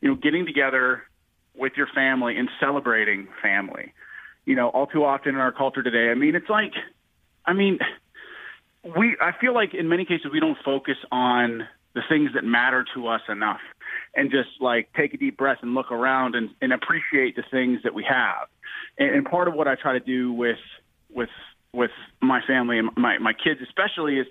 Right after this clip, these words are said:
teach them to appreciate the food on the table. Because, I mean, you know, having been deployed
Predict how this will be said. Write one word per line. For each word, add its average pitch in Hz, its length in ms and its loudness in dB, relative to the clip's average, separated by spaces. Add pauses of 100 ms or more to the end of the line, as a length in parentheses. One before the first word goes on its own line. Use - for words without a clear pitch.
teach 165 160 -2 (100)
them 139 360 0
to 131 400 0 (800)
appreciate 151 880 2 (480)
the 139 100 -4 (100)
food 226 240 4
on 170 100 2
the 113 60 -6
table. 135 380 0 (440)
Because, 160 240 -2
I 170 60 0
mean, 160 320 0 (440)
you 165 100 -4
know, 151 100 2
having 175 260 0
been 165 140 0
deployed 156 540 2